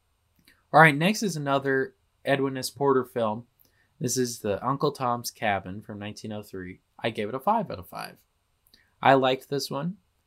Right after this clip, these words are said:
I was really impressed with it. And they told basically a skeletal version of the film, or of the book, I should say. It's probably a thirteen minute short. Probably one of the longest on this. And, uh,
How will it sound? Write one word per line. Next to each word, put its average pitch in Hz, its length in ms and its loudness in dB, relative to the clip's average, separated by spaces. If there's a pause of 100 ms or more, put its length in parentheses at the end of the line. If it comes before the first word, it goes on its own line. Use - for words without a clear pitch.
(320)
I 120 120 2
was 113 160 0
really 110 260 -2
impressed 107 400 -6
with 117 160 -10
it. 139 220 -4 (680)
And 113 240 -4
they 123 120 0
told 139 480 -2 (480)
basically 175 500 2
a 120 60 0
skeletal 113 680 -2
version 101 600 -6
of 95 260 -6
the 107 80 -18
film, 110 380 -6 (480)
or 113 160 2
of 107 160 0
the 104 100 -6
book, 101 320 -6
I 110 80 -6
should 120 240 -10
say. 117 220 -4 (800)
It's - 120 -16
probably 165 300 4
a 107 40 -2
thirteen 117 640 -10
minute 107 240 -8
short. 107 420 -4 (720)
Probably 165 280 6
one 143 160 2
of 123 100 -2
the 113 100 -2
longest 101 800 -4 (220)
on 110 240 -2
this. 90 340 -12 (540)
And, 101 300 -8
uh, 98 160 -6